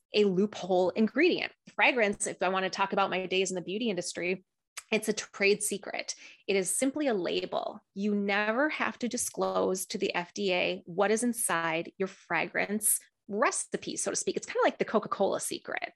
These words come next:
okay? So even if a product says it's, you know,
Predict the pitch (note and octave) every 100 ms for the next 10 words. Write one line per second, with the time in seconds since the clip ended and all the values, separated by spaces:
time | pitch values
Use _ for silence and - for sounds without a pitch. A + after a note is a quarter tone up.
0 | - F#3+ F#3+ A3 C#4 - - - - -
1 | A3+ G#3+ - B3 E4 F4+ E4+ - A3 A3
2 | - G3 G3 - F3+ - - F#3+ F3 E3
3 | E3+